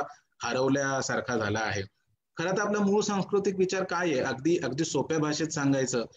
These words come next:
अगदी थोडक्यात सांगायचं तर आपल्या भारतीय विचारामध्ये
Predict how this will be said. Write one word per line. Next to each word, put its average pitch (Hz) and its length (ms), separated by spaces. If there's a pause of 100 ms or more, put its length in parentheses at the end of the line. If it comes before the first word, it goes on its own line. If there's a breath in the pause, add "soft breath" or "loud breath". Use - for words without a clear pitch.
(160 soft breath)
अगदी 135 300
थोडक्यात 160 400
सांगायचं 151 520
तर 160 120
आपल्या 160 720
भारतीय 135 480
विचारामध्ये 135 840